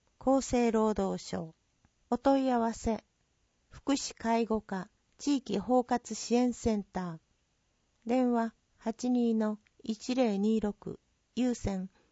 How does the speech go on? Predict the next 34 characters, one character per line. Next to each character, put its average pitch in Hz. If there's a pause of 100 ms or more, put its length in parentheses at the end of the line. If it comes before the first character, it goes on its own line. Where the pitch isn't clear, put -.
(180)
零 269
五 220
七 185
二。 190 (1700)
六 254
月 269
の 190 (360)
健 277
康 269
カ 247
レ 233
ン 196
ダ 170
ー。 - (960)
休 302
日 -
当 262
番 220
医。 175 (1300)
六 277
月 269
四 202 (200)
日、 208 (240)
日 240
曜 233
日。 151 (1400)
小 233
倉 262
整 262
形 262
外 247
科 226
医 214
院。 175